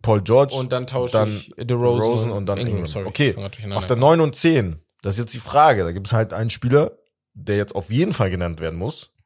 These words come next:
Speaker 1: meiner Meinung nach, Andrew Wiggins.
Speaker 2: Ja, letzte Saison.
Speaker 1: So.
Speaker 2: Ja.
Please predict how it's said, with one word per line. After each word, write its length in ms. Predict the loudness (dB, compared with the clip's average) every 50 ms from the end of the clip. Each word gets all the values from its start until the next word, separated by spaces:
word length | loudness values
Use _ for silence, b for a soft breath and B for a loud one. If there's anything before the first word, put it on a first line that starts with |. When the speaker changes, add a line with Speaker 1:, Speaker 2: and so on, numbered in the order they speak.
| _ _ _ _
Speaker 1:
meiner 240 | -2 0 2 2
Meinung 260 | 2 2 0 0 0 0
nach, 300 | 0 -2 -2 -4 -8 -8
Andrew 260 | -6 -4 -4 -4 -4
Wiggins. 380 | -6 -8 -10 -16 _ -20 -20 _ _ _ _ _ _ _ -20 _ _ _ -20 -18 -18 -16 -12
Speaker 2:
Ja, 500 | -8 -4 -2 0 0 0 0 -2 -2 -2
letzte 340 | -2 -4 -4 -4 -8 -8
Saison. 140 | -8 -8 -8 -6
Speaker 1:
So. 180 | -2 -2 -2
Speaker 2:
Ja. 120 | -2 -4